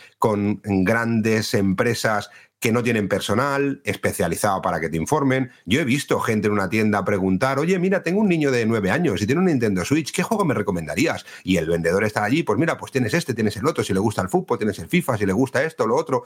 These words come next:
Ah, vale, muchas gracias". Y en la misma tienda con el móvil, darle al botón de comprar en Amazon, porque sale cinco euros más barato. Nos estamos volviendo locos. Y eso está haciendo que sea insostenible. ¿Qué pasará? Que un día alguna de estas empresas dirá, Oye, pues, eh, no merece la pena tener videojuegos porque el espacio que utiliza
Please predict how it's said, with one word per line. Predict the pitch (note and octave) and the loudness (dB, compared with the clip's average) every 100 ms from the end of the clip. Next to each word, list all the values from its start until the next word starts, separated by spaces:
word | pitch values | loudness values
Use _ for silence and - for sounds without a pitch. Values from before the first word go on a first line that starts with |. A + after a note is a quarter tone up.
| - | -4
Ah, | - E3 | -4 -2
vale, | E3 | 0
muchas | D3 F#3 F#3 | 0 0 0
gracias". | C#3 A#2 A2 G#2 B2 | 0 0 0 -2 0
Y | |
en | A#2 | 2
la | C3+ | 2
misma | G3 G3+ G3 | 2 2 0
tienda | F#3+ F#3 | 0 0
con | E3+ E3 | 0 0
el | D#3+ | 0
móvil, | F#3 F3 F#3+ - - | 2 2 -2 -6 -4
darle | C#3 D3 F#3+ | -2 0 0
al | |
botón | C#3+ C#3+ B2 | 0 0 0
de | G2+ | 0
comprar | F#2+ F#2+ E2+ | -2 -2 0
en | F#2+ | -2
Amazon, | C#3+ - - _ _ _ _ | -2 -6 -16 _ _ _ _
porque | A#2+ G2+ G2+ | -2 0 0
sale | A#2+ C#3+ | 0 0
cinco | - C#3+ C3 | 0 0 2
euros | G#2+ G#2 F2+ | 2 2 0
más | F2 | -2
barato. | D#2 D2+ D2+ - _ | -4 -6 -10 -16 _
Nos | A#2 G#2 | 0 0
estamos | D3 G3 | 0 0
volviendo | C#3+ C#3+ F#3 | 0 0 0
locos. | A#2+ E3 - - - _ - | -2 -4 -10 -16 -20 _ -2
Y | A2 | 0
eso | C#3+ | 0
está | C#3+ | 0
haciendo | C#3+ D#3 E3 | -2 0 0
que | A#2+ | 0
sea | C3+ | -2
insostenible. | D3 C3 C3 A#2 | -2 0 0 2
¿Qué | C#3 | 0
pasará? | D3 E3 F3 - - - - | 0 -2 -4 -6 -16 -20 -2
Que | A2 | 0
un | A2+ | 2
día | C#3 B2+ E2 - _ _ _ - | 2 0 -4 -12 _ _ _ -4
alguna | E2 F2 G#2+ | -2 0 0
de | G#2 | 0
estas | A#2 | 0
empresas | G#2+ D3 B2+ G#2 | 0 0 -2 0
dirá, | G2+ | 0
Oye, | A2 G#2 | 0 0
pues, | F#2+ E2+ - - - | 0 -2 -4 -16 -4
eh, | F2 E2+ E2+ G2 | 0 0 0 2
no | F#2+ C3 | 2 2
merece | B2 A2+ A#2+ | 0 -2 -2
la | A2+ | 0
pena | B2 A#2+ | 0 0
tener | B2+ | 0
videojuegos | B2+ C3+ B2 F3 G3+ G3 | 2 0 2 0 0 0
porque | G#2+ F#2 | 0 0
el | |
espacio | F2 - B2+ C#3+ | -2 -4 -4 -2
que | C#3+ | 0
utiliza | D3 D#3+ E3+ E3 | 0 0 -2 -4